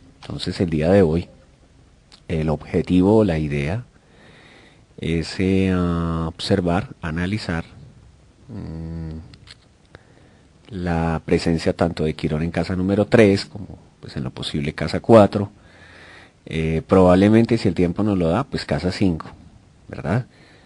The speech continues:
Entonces, eh, estamos entonces ya viendo, observando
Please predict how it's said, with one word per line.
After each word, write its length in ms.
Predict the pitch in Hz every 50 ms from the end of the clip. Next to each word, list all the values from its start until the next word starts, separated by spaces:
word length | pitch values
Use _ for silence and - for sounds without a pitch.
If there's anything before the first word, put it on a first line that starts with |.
| _ _ -
Entonces, 420 | - - 76 - - 90 95 - -
eh, 1000 | 87 78 82 82 80 80 80 78 78 78 78 76 76 76 76 76 76 73 - 71 69 71 - - - - - - _ _ -
estamos 400 | 95 - - - 78 85 95 104
entonces 440 | 110 101 - 82 78 78 90 90 95
ya 380 | 101 95 92 92 95 95 101 -
viendo, 500 | - 104 98 101 98 92 90 90 87 - - -
observando 680 | - 95 - - - 82 78 78 87 82 82 - 135